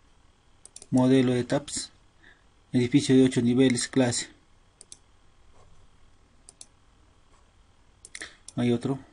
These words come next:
clase cinco, también el video, propiedades históricas.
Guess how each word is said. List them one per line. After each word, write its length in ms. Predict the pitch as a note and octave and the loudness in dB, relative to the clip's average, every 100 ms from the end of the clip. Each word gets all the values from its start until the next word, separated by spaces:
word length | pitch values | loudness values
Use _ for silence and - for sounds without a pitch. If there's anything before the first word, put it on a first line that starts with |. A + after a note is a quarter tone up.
| _ _ _ - - - _ _ | _ _ _ -20 -20 -20 _ _
clase 280 | B2+ B2 B2 | -2 -2 -2
cinco, 460 | - B2+ B2 D3+ - - - _ _ _ _ _ _ _ _ _ _ _ _ _ - | -2 -2 -2 -6 -6 -20 -20 _ _ _ _ _ _ _ _ _ _ _ _ _ -8
también 280 | B2+ C3 B2+ | 0 4 4
el 120 | A#2 | 2
video, 500 | A#2+ B2 C#3+ C#3 C3 - | -2 0 0 0 -4 -8
propiedades 680 | A2 - B2 C3 C3 C3 - | -10 -4 -2 0 0 -2 -8
históricas. 1160 | - C3+ C#3 C#3 C#3 C#3 C3+ C3 C#3 C#3 - | -14 -8 -6 -6 -4 -4 -4 -4 -6 -6 -12